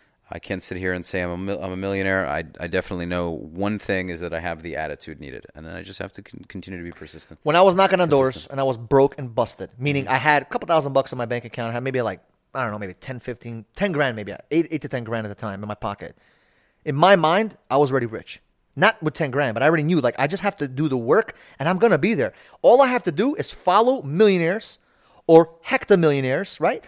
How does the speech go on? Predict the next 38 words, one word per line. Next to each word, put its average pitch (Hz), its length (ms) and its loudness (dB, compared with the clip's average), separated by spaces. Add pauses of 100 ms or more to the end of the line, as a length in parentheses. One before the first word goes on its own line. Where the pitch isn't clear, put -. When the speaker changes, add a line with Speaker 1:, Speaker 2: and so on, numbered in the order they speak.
(120)
Speaker 2:
Or 120 120 -8
decamillionaires, 107 640 -6
whatever's 117 320 0
in 113 80 -6
between, 131 340 -6 (240)
and 156 100 -4
think 269 140 2
about, 202 80 10
okay, 135 140 0
how 330 320 2
are 285 120 4
they 180 260 4
playing 175 340 -2
the 139 80 0
game? 135 200 0
If 147 100 -4
they 269 100 -4
were 269 140 2
in 202 40 2
my 185 220 -2
shoes 180 260 -4
right 165 80 0
now, 131 140 0
what 160 220 2
would 185 140 -2
they 143 120 -4
do? 117 180 -10 (720)
So 180 140 0
while 190 260 8
a 151 60 2
lot 233 200 6
of 285 80 4
our 160 140 6
friends 139 440 -4
maybe 120 300 -4
at 131 80 -4
the 120 60 -6
time, 127 400 -6